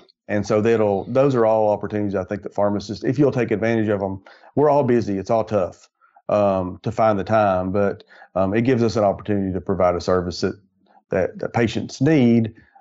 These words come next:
um, and, um, and we're the, the center of their, um, of their monthly trips anyway.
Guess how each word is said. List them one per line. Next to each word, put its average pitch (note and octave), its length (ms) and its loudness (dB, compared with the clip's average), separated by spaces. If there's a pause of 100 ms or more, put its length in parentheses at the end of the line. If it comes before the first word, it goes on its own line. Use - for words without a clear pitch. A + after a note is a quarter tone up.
(100)
um, G2 500 2
and, G#2+ 520 0
um, G2 380 0
and A2+ 200 2
we're A2+ 320 2
the, A#2+ 300 -2
the A2 60 2
center G#2+ 360 0
of G2 120 2
their, F#2+ 280 -2 (460)
um, F#2 360 0 (280)
of G#2+ 120 0
their G2 300 0 (560)
monthly C3 480 2
trips - 580 -4 (240)
anyway. G2 520 0